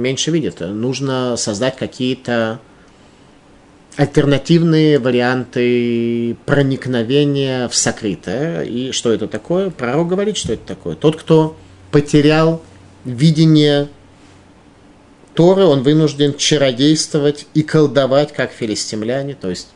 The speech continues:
проникать в те зоны, которые покрыты тьмой. Тора дает такие возможности, если ты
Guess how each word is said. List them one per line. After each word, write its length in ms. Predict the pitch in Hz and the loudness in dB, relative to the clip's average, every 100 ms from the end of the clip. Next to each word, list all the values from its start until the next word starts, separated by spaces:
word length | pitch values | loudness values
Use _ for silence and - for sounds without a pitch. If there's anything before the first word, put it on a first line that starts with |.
| - | -16
проникать 600 | - 110 110 - 131 - - | -8 -6 -6 -2 -4 -4 -18
в 200 | - - | -20 -2
те 140 | 143 | 0
зоны, 320 | 123 127 147 147 | 2 2 2 0
которые 720 | 104 - 113 104 107 104 107 - - _ _ - _ | -4 -4 -4 -2 -2 -4 -8 -16 -20 _ _ -20 _
покрыты 440 | 117 113 117 117 113 | -8 -4 -4 -4 -6
тьмой. 340 | - 90 95 | -8 -6 -6
Тора 260 | 101 127 131 | -2 -2 0
дает 300 | 131 180 185 | 2 2 0
такие 260 | 107 107 | -6 -6
возможности, 600 | 98 107 143 131 98 - | -6 -4 -4 -4 -8 -10
если 520 | 78 98 - 98 101 101 _ - _ _ _ _ _ | -8 -6 -6 -6 -10 -10 _ -20 _ _ _ _ _
ты 320 | - 101 101 | -6 -4 -4